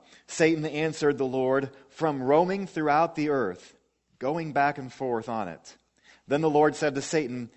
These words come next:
'Have you considered my servant Job? There is no one on earth like him. He is blameless and upright, a man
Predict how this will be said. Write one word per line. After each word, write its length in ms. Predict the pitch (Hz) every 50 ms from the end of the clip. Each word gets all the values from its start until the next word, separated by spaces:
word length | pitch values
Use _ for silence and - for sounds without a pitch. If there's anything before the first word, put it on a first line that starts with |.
| - - - -
'Have 180 | - 156 127
you 160 | 117 135 196
considered 540 | 214 - 226 196 175 - - 170 160 185 180
my 160 | 160 147 143
servant 420 | 143 - - 113 107 110 131 107 104
Job? 500 | 110 - 143 135 123 101 90 87 87 87 - _ - _ _
There 180 | - 143 143 143
is 160 | 143 123 127
no 160 | 139 143 165
one 180 | 175 185 180 170
on 160 | 170 160 143
earth 220 | 135 139 139 139 131
like 320 | 127 131 131 143 143 -
him. 200 | - 107 90 98
He 140 | 107 127 135
is 120 | 131 120
blameless 640 | 113 - 120 123 127 143 156 151 135 117 107 107 -
and 100 | 113 -
upright, 440 | - 139 139 - - 120 113 113 107
a 40 | 107
man 360 | 113 123 131 139 143 147 139